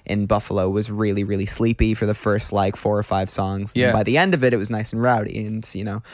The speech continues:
Speaker 2: So
Speaker 1: a
Speaker 2: what do
Speaker 1: lot
Speaker 2: you
Speaker 1: of
Speaker 2: do when
Speaker 1: that.
Speaker 2: you come out and it's like, "What's up, Buffalo?" And everyone's like, "We
Speaker 1: Crickets.
Speaker 2: don't care."
Speaker 1: Yeah, yeah.
Speaker 2: Especially being first of five on this tour. It's,
Speaker 1: Of course,
Speaker 2: that's,
Speaker 1: yeah.
Speaker 2: it can be really tough.
Speaker 1: Yeah.
Speaker 2: So what do you try to do? Just
Speaker 1: Yeah, yeah, I think it's,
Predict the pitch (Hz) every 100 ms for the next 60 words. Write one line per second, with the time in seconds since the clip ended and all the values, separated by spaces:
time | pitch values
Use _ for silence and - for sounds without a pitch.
0 | - - 151 113 - 165 180 139 139 123
1 | 117 107 117 107 120 113 104 - _ -
2 | 196 233 233 208 214 202 220 226 220 220
3 | 214 123 135 127 123 110 110 101 - _
4 | - 104 107 113 117 113 110 117 - 104
5 | 98 95 98 110 69 120 _ _ 107 76
6 | 120 - _ _ 123 117 160 - 104 107
7 | 104 107 104 104 110 110 107 101 98 -
8 | 123 113 92 95 139 147 117 110 - -
9 | 110 110 101 92 - 113 85 - - 175
10 | 123 113 120 107 113 104 117 117 104 -
11 | - - _ _ _ - - - 233 269
12 | 156 131 190 135 180 175 - 214 202 190
13 | - -